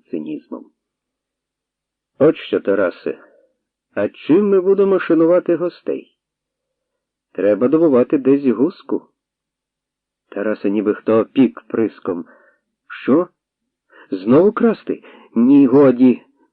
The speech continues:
Мені вже й так за ті кури скоро люди очі повибивають. Ідіть самі та й крадіть. Тарасе, з ким це ти так? В очах знову зеленими огниками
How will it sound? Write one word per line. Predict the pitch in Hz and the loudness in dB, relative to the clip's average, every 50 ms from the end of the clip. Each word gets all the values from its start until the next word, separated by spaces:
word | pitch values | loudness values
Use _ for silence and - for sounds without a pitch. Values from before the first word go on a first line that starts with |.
| _ _ _ _ _ _ _ - | _ _ _ _ _ _ _ -4
Мені | 107 104 110 117 | -2 0 2 2
вже | 113 104 127 135 | 2 4 4 2
й | 123 | 2
так | 131 120 123 123 120 110 107 | 2 0 0 2 0 0 0
за | 113 127 | 0 0
ті | 120 - 120 | 0 0 0
кури | 117 - 127 127 120 120 | 2 2 2 4 2 2
скоро | - - - - 120 120 117 | -2 -4 -4 -2 0 2 2
люди | 113 120 123 113 120 | 2 2 2 2 2
очі | 120 123 120 110 113 - 113 104 | 2 4 2 2 0 -2 -6 -4
повибивають. | - 113 107 104 107 92 101 101 101 92 87 80 - _ _ _ _ _ _ _ _ _ _ _ _ _ _ _ _ _ _ | -4 -4 -4 -2 -2 -2 -2 -2 -4 -4 -6 -10 -16 _ _ _ _ _ _ _ _ _ _ _ _ _ _ _ _ _ _
Ідіть | - 113 113 110 135 147 135 - - - | -2 -2 0 2 2 2 2 0 -2 -2
самі | 131 120 113 113 | -2 0 0 0
та | 113 - | -2 -2
й | 95 92 | -6 -6
крадіть. | - - 95 95 85 82 78 73 _ _ - _ _ _ _ _ _ _ _ _ _ _ _ _ _ _ _ - | -6 -6 -8 -8 -8 -8 -12 -16 _ _ -20 _ _ _ _ _ _ _ _ _ _ _ _ _ _ _ _ -6
Тарасе, | 82 95 101 101 104 123 147 151 135 113 - - _ - - - - _ _ _ _ _ _ _ _ _ _ _ _ _ _ _ _ _ | -4 -2 -2 -2 -2 0 0 0 -2 -4 -6 -10 _ -20 -20 -20 -20 _ _ _ _ _ _ _ _ _ _ _ _ _ _ _ _ _
з | _ _ _ | _ _ _
ким | - - 156 190 180 156 127 - | -6 -2 0 0 2 2 0 0
це | - - 101 | 0 -4 -4
ти | - 110 98 | -2 -4 -6
так? | - - 104 101 87 80 - - - _ _ _ _ _ _ _ _ _ _ _ _ - | -4 -4 -6 -6 -6 -8 -12 -16 -20 _ _ _ _ _ _ _ _ _ _ _ _ -8
В | 90 | -8
очах | 92 90 - - 95 92 87 87 | -8 -8 -6 -6 -4 -4 -4 -6
знову | 80 78 87 101 110 104 92 87 85 | -8 -8 -6 -6 -4 -4 -4 -6 -8
зеленими | 78 80 98 101 104 104 101 98 95 95 | -6 -4 -4 -2 -2 -4 -4 -6 -6 -4
огниками | 95 107 120 117 110 110 110 95 - 104 98 98 95 | -2 -2 -2 -2 -2 -6 -8 -6 -8 -8 -8 -8 -8